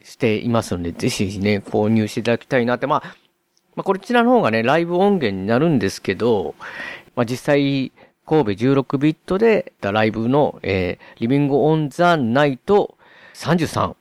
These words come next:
ツバメ猿っていう、えー、ところからの音源になるんですけど、まあ、今ね、もう今、百、次の回でね、百三回となってますから、まあ、三十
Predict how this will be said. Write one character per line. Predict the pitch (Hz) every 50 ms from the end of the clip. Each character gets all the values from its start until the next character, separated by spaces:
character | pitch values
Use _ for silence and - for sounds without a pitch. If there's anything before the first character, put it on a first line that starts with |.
| _ -
ツ | - - -
バ | 143 165 160
メ | 160 156 156 135
猿 | 113 - - - 131 110 85
っ | -
て | _ - 76
い | 78 78 71
う、 | 65 - - _ - - - - - - - - -
え | - 90 92 85 78 65 58 60 -
ー、 |
と | - 139 123
こ | 151 151
ろ | 165 165
か | - 247
ら | 233 226 - - - _ _ _ _ _ _ _ _ -
の | 156 165 180 - -
音 | - 123 123
源 | 120 104 104 101
に | 104
な | 95 98
る | 101 92
ん | 85
で | 82
す | - -
け | - 95
ど、 | 98 95 90 71 - 123
ま | 120 135 123
あ、 |
今 | 117 117 120 135 160
ね、 | 208 262 320 311 - _ _ _ _
も | - 104
う | 101
今、 | 76 92 104 92 - - _ _ _ _ _ _ _
百、 | - - 143 - - 127 113 95 - _ _ _
次 | - - 135 143
の | 131 127
回 | - 127 -
で | - -
ね、 | - 127 - -
百 | - 147 - -
三 | - - 123 151 180
回 | - 151 87 -
と | - - - - _ _ -
な | 82
っ | -
て | - 95
ま | 90 85
す | -
か | - 87
ら、 | 90 - - - - - - - - - - - _
ま | - 113
あ、 |
三 | - 110 127 143 139
十 | 127 135 131 117 107 101 98 95 90 80 71 67 69 76